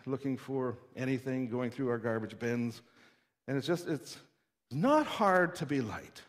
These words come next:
Not hard to do something nice for someone. "What's your name?" The homeless people, most of them are just nameless, faceless people that we want to ignore. And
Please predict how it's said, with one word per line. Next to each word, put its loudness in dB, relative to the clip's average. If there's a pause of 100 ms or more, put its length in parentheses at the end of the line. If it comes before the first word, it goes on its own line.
(1040)
Not 8
hard 8
to 4
do 8
something 4
nice -4 (400)
for 2
someone. 2
"What's 4
your 8
name?" 6 (540)
The 2
homeless 6
people, 6
most 6
of 6
them 4
are 6
just 2
nameless, 4
faceless 0
people -8
that -6
we -6
want -6
to -6
ignore. -6
And -8